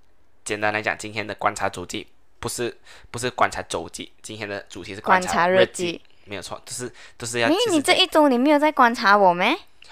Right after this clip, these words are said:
Speaker 1: 这一周啊，我，我，我实在想不起我这一周在做什么，其实。你知道我这一周在做什么吗？
Speaker 2: 啊，呀，这一周就是刚刚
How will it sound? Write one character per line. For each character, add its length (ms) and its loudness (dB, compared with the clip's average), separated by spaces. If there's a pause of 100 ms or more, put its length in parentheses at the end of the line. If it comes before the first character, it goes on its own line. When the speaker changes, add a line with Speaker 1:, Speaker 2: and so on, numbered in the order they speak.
(220)
Speaker 1:
这 100 -12
一 140 -8
周 460 -2
啊， 260 -10 (320)
我， 120 -20 (120)
我， 180 -18
我 100 -18
实 160 -16
在 120 -10
想 180 -14
不 80 -16
起 140 -10
我 100 -14
这 80 -10
一 80 -8
周 160 -14
在 100 -10
做 140 -14
什 100 -18
么， 160 -20
其 140 -18
实。 140 -20 (1040)
你 100 -18
知 80 -10
道 40 -8
我 60 -10
这 100 -12
一 20 -10
周 120 -16
在 80 -16
做 120 -20
什 60 -20
么 120 -20
吗？ 80 -20 (320)
Speaker 2:
啊， 140 6
呀， 180 6
这 200 2
一 120 2
周 220 2
就 120 -4
是 140 -4
刚 180 -2
刚 480 -4